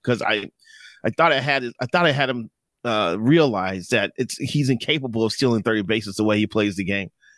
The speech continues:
And it's fine. If you're gonna hit a double, triple, or homer, you know, uh, um, once a game, you know, fine. That's, if you wanna play that way, fly your flag. But, um, stealing thirty bases means he's gotta walk a little bit more than what he is doing now, man. And I,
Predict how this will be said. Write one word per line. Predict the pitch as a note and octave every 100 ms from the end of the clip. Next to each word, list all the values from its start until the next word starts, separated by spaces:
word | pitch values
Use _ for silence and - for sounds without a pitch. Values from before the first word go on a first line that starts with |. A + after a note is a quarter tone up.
| -
And | G#3+
it's | A#3+
fine. | - A#3+ C#3+
If | B2+
you're | G3+
gonna | A3+
hit | G#3+
a | D#3
double, | F3 G3 G#3
triple, | - G3 F3+
or | D3
homer, | D#3 F#3 G#3+ - _ _ _ -
you | D3
know, | C#3+ C#3+
uh, | C#3+ C3+ -
um, | C#3 B2+ B2 C3 _ _ -
once | A#2+ A#2+ D3+ E3
a |
game, | B2+ B2+ D#3+ F#3+ F#3 _ _
you | - D3
know, | C#3 E3+ - - - B2+ _
fine. | - F3+ A3+ A2+ - -
That's, | A#2+ D3+ -
if | C3+
you | C3+
wanna | D#3 E3
play | E3
that | F3+
way, | G3
fly | - C#3
your | D3+ F#3
flag. | E3 G3 A#2 G2
But, | A#2+ - _ _ _ _ A#2+ _ _ -
um, | A2+ A2+ G#2+
stealing | - G3 G3+
thirty | F#3+ F#3 E3+
bases | E3 E3+ D3+ B2+
means | C#3+ C3
he's | D#3+
gotta | C3+ B2 A#2+
walk | A#2+ A2+ A#2+
a |
little | A2+
bit | G2+ G#2+
more | A2+ G#2+
than | G2+
what | G#2 G#2+
he | G#2+ G#2
is | F#2+
doing | G#2 G#2 G2
now, | G#2 G2 F#2+
man. | F#2 F2+ F#2
And | G2 G2
I, | G#2